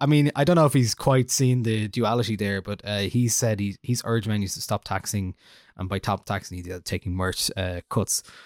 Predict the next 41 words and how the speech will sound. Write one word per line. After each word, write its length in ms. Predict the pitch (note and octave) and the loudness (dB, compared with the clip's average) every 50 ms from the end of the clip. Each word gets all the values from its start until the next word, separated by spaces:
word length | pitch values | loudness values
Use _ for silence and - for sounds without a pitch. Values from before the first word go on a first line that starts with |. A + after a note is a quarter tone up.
| - _ _ _ - | -20 _ _ _ -4
uh, 240 | G2 F#2 F#2 F2+ E2+ | -2 -2 -2 -2 -4
commissions 360 | - - G#2 G2+ - F#2+ F2+ F2+ | -4 -2 -2 -2 -2 -4 -6 -8
on 80 | F2+ | -8
sale. 320 | G2 - F#2+ F#2 F#2 F2+ E2+ - - | -6 -6 -4 -6 -6 -8 -10 -10 -6
So 200 | - - C3+ B2 - - | -2 0 0 0 0 2
he's 220 | C3 D3 C3 A#2 | 4 4 4 6
saying 280 | - E3+ D3 D3+ D3 C#3+ | 6 6 6 6 4 4
it's 140 | B2 - | 2 4
literally 420 | D3+ D#3 F#3+ F#3 - F#3 D#3+ D3 C3 | 6 6 6 6 6 6 6 6 6
the 140 | A2+ B2 A#2+ | 6 4 4
only 180 | A#2+ A#2+ A#2 | 4 2 2
way 160 | A2 G#2 G#2 | 2 2 0
to 80 | G2+ - | 0 0
make 180 | G2+ G2 - - | -2 -2 -2 -2
money 180 | G2+ F#2+ F#2+ | -4 -4 -4
when 100 | F2+ F#2 | -4 -6
you 60 | F2+ - | -6 -6
start 260 | - - F2+ F2+ F2 | -4 -4 -4 -4 -4
out 80 | F2 - | -6 -2
touring. 440 | - D#3 D#3 C#3+ C#3 C3 C3 A#2 - _ _ - - _ _ _ _ | 2 4 6 6 6 6 6 4 0 _ _ -20 -20 _ _ _ _
Uh, 140 | - G#2 G2 - | -4 -2 -2 -2
on 100 | G2+ G#2+ | -2 -2
Twitter, 220 | - C3+ B2+ A2+ A#2 | 2 2 4 4 4
he 100 | G#2+ F#2+ | 2 2
said, 440 | - - G#2+ G2 G2+ G2 F#2+ F#2+ - _ | 2 2 2 2 2 0 -2 -4 -8 _
uh, 340 | - G2 G2 G2 F#2+ F#2+ F#2+ | -8 -6 -4 -4 -4 -6 -6
"While 300 | F#2 F#2 G2 A2+ A#2+ B2 | -6 -4 0 2 4 4
we 80 | B2+ B2 | 4 4
were 40 | A2 | 2
having 220 | A#2 A2 G#2+ G#2 | 2 0 0 -2
the 60 | F#2+ | -2
discussion, 360 | F#2 - - - G2+ - - | -4 -4 -4 -4 -6 -6 -6
can 140 | F#2+ - G2+ | -8 -6 -4
venues 240 | F#2+ A2 B2 C#3 C3 - | 0 2 2 2 2 0
still 260 | - - A#2 A2 G#2+ | 0 -2 -2 -2 -2
simply 260 | - - A#2 - - | 0 -2 -2 -4 -6
stop 280 | F#2 - - F#2+ - - | -8 -6 -8 -8 -6 -4
taxing 360 | - G#2 F#2+ - - G2+ F#2 | -4 -4 -4 -4 -4 -4 -2
merch 240 | F2+ F#2 F#2 F#2 - | -2 -2 -4 -4 -6
of 80 | F#2 F2 | -8 -6
artists? 540 | F2 F2+ F2 - - - - - - - | -6 -6 -6 -8 -8 -10 -10 -10 -10 -12